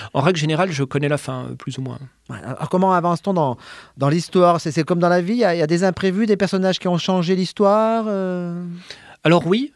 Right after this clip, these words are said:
Speaker 1: euh, oui, oui, il y a des personnages, bah, comme je disais tout à l'heure, hein, des fois la, la psychologie des personnages fait qu'on ne peut plus aller tout à fait là où, là où on voulait aller. Alors je suis resté dans les, dans les grandes lignes, hein, mais des choses ont, ont bougé à la marge par rapport à, à ce que je voulais, d'autant plus que ce roman, euh, je l'ai écrit sur quand même un certain nombre d'années.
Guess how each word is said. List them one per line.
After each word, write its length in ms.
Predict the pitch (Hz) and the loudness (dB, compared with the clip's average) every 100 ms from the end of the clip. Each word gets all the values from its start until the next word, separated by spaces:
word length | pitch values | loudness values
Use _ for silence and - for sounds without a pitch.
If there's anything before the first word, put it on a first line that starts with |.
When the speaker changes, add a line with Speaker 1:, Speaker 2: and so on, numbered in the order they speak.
| - | -4
Speaker 1:
euh, 560 | 147 147 147 147 147 | 0 2 0 0 0
oui, 120 | 147 156 | 0 0
oui, 80 | 208 | 0
il 20 | |
y 40 | |
a 40 | 151 | -2
des 80 | |
personnages, 360 | 143 143 160 160 | -4 -4 -2 -2
bah, 120 | 139 | -4
comme 100 | 143 | -4
je 60 | 143 | -4
disais 160 | 151 | -4
tout 100 | 147 - | -6 -4
à 40 | |
l'heure, 200 | 147 175 | -2 0
hein, 60 | 147 | 0
des 40 | 139 | -2
fois 140 | 147 | -4
la, 140 | 135 123 | -4 -6
la 100 | 123 | -8
psychologie 520 | - 147 143 139 156 | -8 -2 0 0 -2
des 80 | 143 | -4
personnages 400 | 139 143 156 - | -4 -2 -2 0
fait 140 | 156 | -2
qu'on 320 | 143 127 123 | -2 -4 -4
ne 40 | 120 | -4
peut 140 | 131 | -6
plus 180 | 120 165 | -2 2
aller 140 | 151 | 2
tout 80 | 143 - | 2 -2
à 40 | |
fait 220 | 127 147 | -2 0
là 220 | 135 127 120 | 0 -2 -6
où, 340 | 120 135 143 | -8 -10 -10
là 220 | 143 135 | -4 -2
où 80 | 139 | 0
on 40 | |
voulait 220 | 131 127 131 | -2 -2 -2
aller. 240 | 160 202 | -2 -2
Alors 180 | 143 120 | -4 -4
je 100 | 123 | -4
suis 180 | - 127 | -4 -2
resté 420 | 127 - 151 135 | -4 -2 -2 0
dans 140 | 120 | -2
les, 200 | 117 117 | -4 -6
dans 120 | 120 | -4
les 80 | 123 | -4
grandes 240 | 123 143 165 | -2 -2 -2
lignes, 240 | 196 160 | -2 -2
hein, 80 | 147 | -4
mais 160 | 131 | -4
des 80 | 123 | -6
choses 320 | - 147 131 | -6 -6 -6
ont, 180 | 117 110 - - - 131 - 277 | -8 -14 -16 -20 -20 -20 -20 -14
ont 60 | 139 | -10
bougé 300 | 117 123 147 | -6 -2 0
à 60 | 135 | 0
la 80 | |
marge 400 | 120 139 131 113 | -2 -4 -4 -8
par 140 | 113 120 | -8 -8
rapport 280 | 117 131 113 | -6 -8 -8
à, 220 | 117 131 - - - - - - - | -10 -14 -18 -20 -20 -20 -20 -20 -8
à 80 | 117 | -6
ce 80 | |
que 100 | - | -2
je 80 | 123 | -2
voulais, 220 | 139 196 | 0 0
d'autant 240 | 175 151 151 | 0 0 0
plus 240 | 98 90 | -2 -4
que 100 | - | -4
ce 160 | 131 - | -6 -4
roman, 460 | 139 160 185 170 - | -2 0 -2 -4 -2
euh, 240 | 127 123 | 0 0
je 120 | 113 135 | -2 -2
l'ai 80 | |
écrit 320 | 135 - - 165 | -2 -4 -6 -6
sur 220 | - - | -6 -4
quand 80 | 135 | -2
même 160 | 135 | -2
un 40 | 120 | -4
certain 280 | 120 - | -8 -6
nombre 160 | 127 127 | -2 -2
d'années. 260 | 123 151 | 0 -2